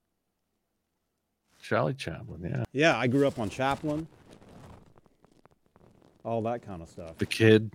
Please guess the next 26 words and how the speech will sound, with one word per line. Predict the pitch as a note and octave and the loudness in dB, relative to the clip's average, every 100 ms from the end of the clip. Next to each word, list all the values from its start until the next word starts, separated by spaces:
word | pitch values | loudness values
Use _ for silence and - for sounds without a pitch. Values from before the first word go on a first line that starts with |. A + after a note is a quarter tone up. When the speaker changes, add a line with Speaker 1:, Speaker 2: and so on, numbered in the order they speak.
| - | -6
Speaker 1:
what | A2 G#2 | 0 0
is | F2+ | 2
it? | F#2+ - | -2 0
The, | F2 F2 D#2+ D#2+ - | 2 2 0 -2 -2
the | F2 | 0
Gold | G#2 A2 - | 8 8 8
<clears throat> | G#2+ | 6
Rush, | G#2+ - - - - _ _ - - _ _ - | 6 6 0 -8 -14 _ _ -20 -20 _ _ -4
um, | F2 E2 D#2 D#2 D#2 D#2 D#2 - _ _ _ - _ _ | 0 0 0 -2 -4 -10 -14 -20 _ _ _ -12 _ _
Modern | F#2 G2 G2+ F2 | 2 4 4 2
Times. | F#2 F#2+ G2 G2+ G2+ - | 2 4 4 4 2 2
Was | G2 | 4
that | G2+ | 4
Modern | A#2 B2+ B2+ | 6 6 4
Times? | C3 C3+ C3+ | 2 2 2
Is | G2+ | 0
that | G#2+ | 0
him? | B2 C3+ | 2 8
Speaker 2:
Modern | B2 C#3 D3+ C#3+ | 12 12 12 12
Times | C#3+ D3 D#3 D3 A2+ A2+ | 12 12 12 10 8 8
was, | A#2+ G2 F#2+ | 8 8 6
that | B2 C#3 | 4 4
was | B2+ | 4
my | G#2 G#2 | 6 6
movie, | B2 D#3 G#2+ | 6 6 4
man. | E2 F2+ F#2+ | 0 0 -2